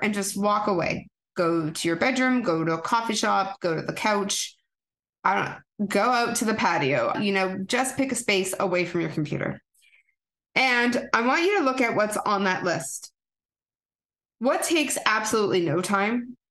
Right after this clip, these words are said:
What takes so much of your time? Okay. Make that list. And I want you to add another column to that. Where is the access to you super high? Where is the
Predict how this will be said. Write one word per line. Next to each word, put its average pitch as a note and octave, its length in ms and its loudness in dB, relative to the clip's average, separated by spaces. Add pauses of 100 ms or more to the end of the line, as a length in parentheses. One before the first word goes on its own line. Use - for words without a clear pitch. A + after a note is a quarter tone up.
(200)
What G#3+ 240 0
takes G#3 640 -2
so - 340 0
much F3 220 0
of C#3 80 -2
your A#2+ 100 -2
time? - 420 -2 (840)
Okay. G#3+ 320 0 (800)
Make G#3 240 0
that B3+ 220 2
list. - 520 -2 (540)
And A#3 100 2
I A#3+ 40 4
want B3+ 200 4
you E4 60 4
to D#4+ 80 4
add C4 140 4
another G3 340 2
column D#3 440 0
to F3 100 -2
that. - 320 -2 (960)
Where C#4 720 2
is A3+ 560 0
the G3 400 -4
access A#3+ 560 0
to G#3 80 2
you F#3+ 420 2
super G#3+ 500 0
high? E3+ 460 -2 (1500)
Where G#3 180 0
is G3+ 140 -2
the F3+ 260 -2